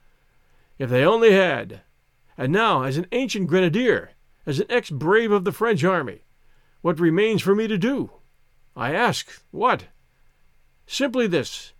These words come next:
to entreat my valued English friend to drink a bottle of champagne with me, and toast the goddess Fortune in foaming goblets before we part. Excellent ex-brave,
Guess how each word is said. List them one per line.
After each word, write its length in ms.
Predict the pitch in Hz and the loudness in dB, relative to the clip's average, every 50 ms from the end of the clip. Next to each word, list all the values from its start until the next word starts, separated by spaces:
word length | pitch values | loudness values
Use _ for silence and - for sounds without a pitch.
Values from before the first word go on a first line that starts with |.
| _ _ _ _ - | _ _ _ _ -2
to 100 | 185 175 | 0 0
entreat 380 | 139 - - 233 254 226 202 | 0 0 -2 -4 -2 -2 -2
my 140 | 214 202 175 | 0 0 0
valued 380 | 143 165 190 202 202 208 185 180 | 2 0 0 2 2 0 0 -2
English 380 | 233 254 247 208 220 175 - | -4 -4 -2 -2 -2 -2 -2
friend 240 | - 214 220 208 175 | -2 -2 -2 -2 -2
to 80 | 165 139 | -2 -2
drink 240 | 123 185 214 208 | 0 0 0 0
a 60 | 180 139 | 0 -4
bottle 340 | 123 170 196 214 220 214 | -4 -2 -2 -2 0 0
of 100 | 208 147 | -2 -2
champagne 540 | - - 220 220 202 160 156 202 226 214 185 | -2 -4 -4 -2 -2 -2 0 0 0 0 0
with 160 | 156 135 117 | -2 -2 -4
me, 220 | 113 101 85 73 - _ - _ _ _ _ - - | -6 -8 -10 -12 -16 _ -20 _ _ _ _ -18 -18
and 100 | 131 - | -12 -4
toast 300 | - 208 226 208 - - | 0 2 2 2 2 -2
the 80 | - | -6
goddess 420 | 143 110 185 208 214 202 190 - - | -4 -2 -2 -2 -2 -2 -4 -4 -6
Fortune 420 | - - 214 196 - - 160 135 | -6 0 0 0 0 0 -4 -4
in 140 | 135 131 123 | -4 -4 -4
foaming 440 | - - 208 214 208 202 185 165 139 | -2 0 0 2 2 2 0 0 0
goblets 380 | 160 180 175 - 131 120 - | 0 -2 -2 -2 -4 -6 -8
before 300 | - 151 135 110 170 156 | -8 -12 -8 -6 -4 -4
we 120 | 151 147 127 | -2 -2 -4
part. 400 | - 151 151 127 - - - - - _ _ _ - - _ _ _ - - - - - - - _ - - _ _ _ _ _ _ - _ - | -4 -6 -6 -6 -8 -8 -14 -20 -20 _ _ _ -20 -20 _ _ _ -20 -20 -20 -20 -20 -20 -20 _ -20 -20 _ _ _ _ _ _ -20 _ -2
Excellent 400 | - 269 240 - 220 214 196 160 | 0 0 0 2 2 2 2 4
ex-brave, 800 | 220 220 151 117 120 180 214 240 233 214 175 123 90 85 - - | 2 0 0 -2 0 2 4 4 4 2 0 -4 -6 -8 -12 -18